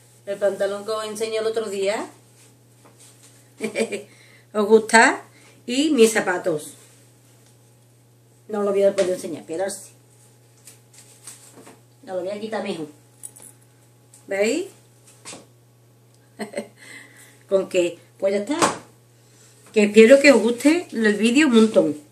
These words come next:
¿eh? Que yo, ustedes sabéis que yo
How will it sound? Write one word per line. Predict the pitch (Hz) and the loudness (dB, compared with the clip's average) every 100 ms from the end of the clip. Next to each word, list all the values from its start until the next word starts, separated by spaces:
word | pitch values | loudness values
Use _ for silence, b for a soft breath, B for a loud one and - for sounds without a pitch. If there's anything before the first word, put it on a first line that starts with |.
| _ _ - | _ _ -20
¿eh? | 165 175 - _ - _ _ _ _ - | -18 -18 -20 _ -20 _ _ _ _ -6
Que | 208 | 4
yo, | 202 233 | 8 8
ustedes | 240 254 247 | 8 4 4
sabéis | 247 214 190 | 4 4 6
que | 208 | 4
yo | 202 240 | 6 4